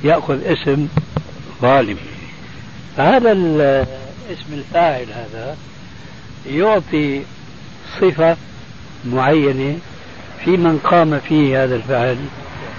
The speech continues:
أكثر من كلمة كفر. ولذلك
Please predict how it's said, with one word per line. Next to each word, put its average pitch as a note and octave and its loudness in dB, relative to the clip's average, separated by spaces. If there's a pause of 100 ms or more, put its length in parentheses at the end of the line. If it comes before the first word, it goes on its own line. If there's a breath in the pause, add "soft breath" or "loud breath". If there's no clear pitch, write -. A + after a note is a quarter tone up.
(520)
أكثر F3+ 4
من D3+ -2
كلمة D#3+ -6 (460)
كفر. A2+ 2 (2000 loud breath)
ولذلك E3 4